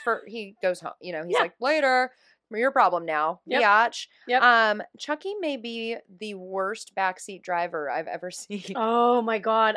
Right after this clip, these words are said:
Speaker 2: Actually, I really, really, really hate that whole
Speaker 1: Woo.
Speaker 2: scene. And he
Speaker 1: Right.
Speaker 2: is, he is the, he is the worst backseat driver. That is for sure. I would agree a hundred percent.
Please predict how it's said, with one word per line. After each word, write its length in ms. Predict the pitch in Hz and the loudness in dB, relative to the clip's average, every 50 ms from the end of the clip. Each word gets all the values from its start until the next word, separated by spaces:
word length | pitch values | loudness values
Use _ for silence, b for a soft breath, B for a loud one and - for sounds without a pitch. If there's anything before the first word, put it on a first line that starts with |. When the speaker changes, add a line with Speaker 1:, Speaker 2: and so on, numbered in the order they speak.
| - | -2
Speaker 2:
Actually, 600 | - 214 214 226 240 240 - - 302 294 302 302 294 | 0 2 2 2 0 -2 -6 -10 -8 -6 -4 -2 0
I 220 | 247 220 208 185 _ - | 0 -2 -2 -6 _ -16
really, 420 | 220 202 208 233 226 220 226 226 | -16 -12 -10 -8 -8 -8 -8 -6
really, 280 | 214 220 214 208 208 196 | -6 -6 -6 -6 -8 -8
really 260 | 196 202 196 196 185 | -8 -6 -6 -6 -6
hate 340 | 170 _ - 214 208 196 - | -8 _ -12 -12 -12 -4 -2
that 280 | 214 190 185 190 - - _ _ _ _ _ _ _ _ _ _ | 0 0 2 0 -2 -6 _ _ _ _ _ _ _ _ _ _
whole 380 | - 220 208 208 202 196 190 - _ _ _ _ _ - | -6 -4 -2 -2 -2 -4 -6 -10 _ _ _ _ _ 0
Speaker 1:
Woo. 100 | 311 453 571 - - | 4 4 4 4 2
Speaker 2:
scene. 640 | - - - 254 220 202 190 180 180 180 185 190 - | -2 -10 -8 -6 -6 -6 -6 -6 -8 -10 -10 -12 -8
And 100 | - 180 | -4 0
he 120 | 185 214 254 | 2 4 6
Speaker 1:
Right. 80 | 269 302 320 | 6 6 4
Speaker 2:
is, 80 | 262 - | 4 0
he 140 | 220 254 269 311 | -4 0 2 2
is 160 | 370 302 285 | 2 2 0
the, 200 | 254 247 233 226 b b b b b b b | -2 -2 -2 -2 b b b b b b b
he 140 | _ 277 285 | _ -2 -2
is 140 | 330 392 302 | 0 0 2
the 100 | 269 254 | 0 2
worst 480 | 233 220 214 208 208 - - - 247 214 | 2 2 2 2 0 -2 -6 -12 -6 -2
backseat 460 | 196 196 190 190 - - - 220 190 | 2 2 2 2 0 -6 -12 -12 -8
driver. 300 | - 208 196 202 185 190 | -4 -2 -2 -2 -2 -2
That 180 | 185 185 185 202 | -4 -2 -2 -4
is 160 | 220 226 - | -4 -6 -8
for 120 | - 233 202 | -10 -12 -12
sure. 460 | - - - - 240 226 202 190 180 | -12 -10 -6 -2 0 0 2 0 0
I 140 | 180 185 196 | 0 0 -2
would 120 | 202 202 202 | -2 -2 -4
agree 240 | 202 196 - 208 | -6 -6 -6 -6
a 40 | 196 | -6
hundred 220 | 190 202 196 190 - | -6 -6 -8 -8 -10
percent. 380 | 185 - - 233 220 214 - | -10 -4 -2 0 0 -2 -4